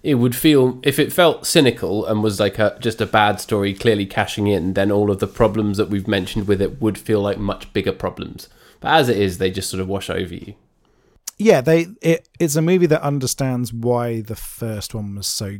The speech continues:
Speaker 2: good and so celebrated, and it uses that to really make, uh, make a good sequel that, that fans of the original can really get on board with, because this is,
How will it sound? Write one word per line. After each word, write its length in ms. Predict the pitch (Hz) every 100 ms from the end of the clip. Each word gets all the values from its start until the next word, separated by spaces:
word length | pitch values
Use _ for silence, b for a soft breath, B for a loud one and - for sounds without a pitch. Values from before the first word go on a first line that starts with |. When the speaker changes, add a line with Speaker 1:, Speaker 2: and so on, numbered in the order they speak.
| 104
Speaker 2:
good 220 | 101 98
and 140 | 98
so 180 | - 98
celebrated, 1120 | 92 139 135 107 92 87 - 95 101 135 - _ _ _ _ _ _ _ _ _ _
and 160 | 123 131
it 80 | 151
uses 540 | 131 139 110 110 98
that 240 | 110 107 _ _ -
to 140 | 123
really 500 | 107 110 104 98 98
make, 760 | 98 95 95 - _ - - _ _ _ _ _ -
uh, 440 | 95 92 90 90 - _ _
make 220 | 208 202
a 40 | 165
good 240 | 180 185
sequel 840 | - 254 233 - 101 85 - - -
that, 360 | 127 135 143 - _ _ _ _
that 240 | 131 123 -
fans 360 | - 143 143 135
of 60 |
the 120 | 131 131
original 280 | 123 123 110
can 140 | 123
really 200 | 123 117
get 120 | 113
on 100 | -
board 280 | 113 127 127
with, 200 | 101 95
because 300 | 135 139 131
this 180 | 165 -
is, 220 | 160 147